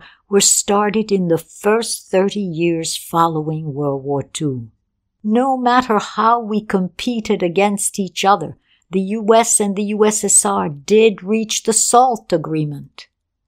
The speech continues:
the one limiting the number of nuclear weapons, just slightly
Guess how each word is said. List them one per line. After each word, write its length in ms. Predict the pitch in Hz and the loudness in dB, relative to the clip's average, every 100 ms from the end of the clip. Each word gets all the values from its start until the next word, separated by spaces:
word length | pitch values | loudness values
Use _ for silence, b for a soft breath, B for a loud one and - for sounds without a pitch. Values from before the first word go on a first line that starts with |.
| _ | _
the 80 | 156 | -4
one 300 | 147 170 165 | 4 6 6
limiting 720 | 160 170 190 165 165 135 135 | 2 4 2 0 -2 -4 -4
the 120 | - 156 | -2 2
number 440 | 156 151 143 147 | 4 2 2 2
of 140 | 143 | 0
nuclear 420 | 151 143 - 156 143 | -2 -4 -2 0 0
weapons, 580 | 151 151 156 139 - - B B B | 0 -2 -6 -6 -8 -12 B B B
just 340 | - 226 214 - | 0 0 2 0
slightly 800 | 208 220 254 247 220 220 208 | 2 0 0 -4 -2 -2 -2